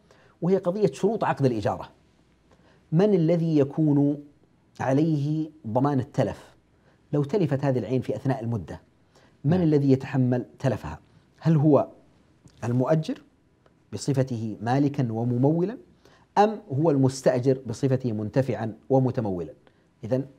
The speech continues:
Speaker 1: هذه كذلك من الأشياء التي تختلف فيها العقود. من الأشياء التي توجد في العقود، هل يتضمن العقد غرامات تأخير عند التأخر في السداد، أم لا يتضمن غرامات تأخير عند التأخر في السداد؟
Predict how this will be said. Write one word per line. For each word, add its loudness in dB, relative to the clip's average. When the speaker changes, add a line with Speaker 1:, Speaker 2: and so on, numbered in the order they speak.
Speaker 1:
هذه -2
كذلك 2
من -4
الأشياء -2
التي -6
تختلف -6
فيها -6
العقود. -4
من 0
الأشياء 8
التي 4
توجد 6
في -6
العقود، 0
هل 2
يتضمن 4
العقد -2
غرامات 0
تأخير -4
عند -4
التأخر -6
في -4
السداد، -2
أم 2
لا 0
يتضمن 0
غرامات -2
تأخير -6
عند -8
التأخر -10
في -14
السداد؟ -18